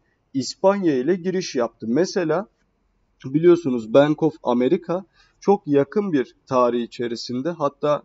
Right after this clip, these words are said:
dün müydü, önceki gün müydü ne, tokenizasyonla birlikte piyasaya girebilecek paranın iki bin otuza kadar,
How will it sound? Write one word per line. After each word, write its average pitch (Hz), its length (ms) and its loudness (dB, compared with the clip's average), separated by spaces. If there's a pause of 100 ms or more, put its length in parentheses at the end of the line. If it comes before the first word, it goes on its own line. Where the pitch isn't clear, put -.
(160)
dün 202 160 -4
müydü, 127 340 -2
önceki 143 420 -4
gün 147 180 -2
müydü 120 360 -4
ne, 175 140 -4 (380)
tokenizasyonla 151 1200 -2
birlikte 127 600 -4 (380)
piyasaya 165 500 2
girebilecek 143 840 -2
paranın 143 560 0
iki 151 280 -8
bin 165 100 0
otuza 156 440 -2
kadar, 123 460 -2